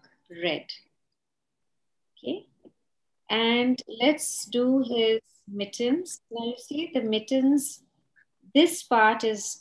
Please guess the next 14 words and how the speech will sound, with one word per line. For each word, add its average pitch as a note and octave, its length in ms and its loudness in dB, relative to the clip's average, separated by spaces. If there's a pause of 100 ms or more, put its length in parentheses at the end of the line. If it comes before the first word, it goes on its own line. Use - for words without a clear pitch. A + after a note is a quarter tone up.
almost F#3 880 -2
black. E3 520 -4 (120)
So - 240 -12
we'll G#3 280 -6
make G3+ 220 -4
it A3 120 -4
this G3+ 200 -4
dark F3+ 400 -2 (180)
green, F#3 600 -6
and G#3 140 -8
then G#3 140 -6
it A3 140 -6
has A3+ 340 -4
this - 320 -10